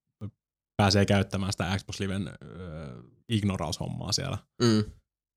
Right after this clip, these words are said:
Speaker 1: Laittaa game behavior ja quit early, koska niitä löyt-, tulee ihan järkyttävät määrät siinä Injusticeissa.
Speaker 2: Joo.
Speaker 1: Jossain vaiheessa oli oikeesti se joka, joka kolmas matsi päätyi siihen, että jos sä saat niinku jostain edes kiinni, koska ne on, hei,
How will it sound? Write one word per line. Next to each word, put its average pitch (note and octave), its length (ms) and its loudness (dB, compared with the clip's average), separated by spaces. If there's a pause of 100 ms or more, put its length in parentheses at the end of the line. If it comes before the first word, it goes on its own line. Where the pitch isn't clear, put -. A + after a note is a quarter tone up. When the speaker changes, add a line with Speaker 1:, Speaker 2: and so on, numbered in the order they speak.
(160)
Speaker 1:
Laittaa F#2+ 340 -2
game F#2+ 220 2
behavior F#2+ 500 0
ja F#2+ 180 -2 (140)
quit G2+ 200 2
early, F#2+ 300 -4
koska G2+ 240 -4
niitä G2 240 -2
löyt-, F3+ 200 0
tulee G#3 300 -2
ihan D4 760 4
järkyttävät G2 580 0
määrät D2 340 -6
siinä F#2 220 -6
Injusticeissa. F#2 560 -6 (300)
Speaker 2:
Joo. G2+ 360 2 (100)
Speaker 1:
Jossain A2 320 0
vaiheessa A#2 320 4
oli A2+ 80 4
oikeesti G#2 220 0
se G2+ 180 0
joka, G2+ 180 0
joka G#2 260 0
kolmas G2+ 400 -2
matsi G2 340 -8 (800)
päätyi G2 280 4
siihen, F#2+ 360 0
että F#2+ 100 -4
jos - 120 0
sä - 40 0
saat F#2+ 240 -2
niinku F#2 280 -4 (100)
jostain G2 460 4
edes F#2+ 240 2
kiinni, F#2+ 560 0
koska F#2 240 -4
ne F2+ 60 -2
on, F2+ 120 -4 (140)
hei, A2 240 8